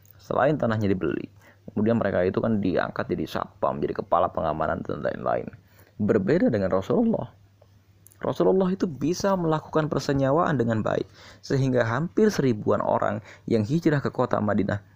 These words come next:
tidak menjadi penyakit atau masalah baru yang kemudian malah menggerus kekayaan asli kota Madinah. Itu sebabnya tercipta stabilitas.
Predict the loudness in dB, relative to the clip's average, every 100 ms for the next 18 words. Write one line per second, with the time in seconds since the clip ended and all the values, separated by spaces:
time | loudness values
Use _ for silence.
0 | -6 -4 -4 -2 -2 -2 0 0 0 0
1 | 0 -2 -4 -4 -2 -2 -2 -2 -2 -2
2 | -2 0 2 2 -2 -20 -20 -6 2 2
3 | 2 2 2 4 4 2 2 2 2 2
4 | 2 2 0 2 4 4 2 -2 0 0
5 | -2 -4 -4 -2 -2 -2 -2 0 0 0
6 | -4 -10 -20 -20 -20 _ _ _ _ _
7 | -20 -20 -20 -20 -20 -20 -20 _ _ _
8 | _ _ _ _ _ -20 _ _ -2 0
9 | 4 4 4 2 0 0 0 -2 0 0
10 | 0 -2 -4 0 0 0 -2 -6 -8 -20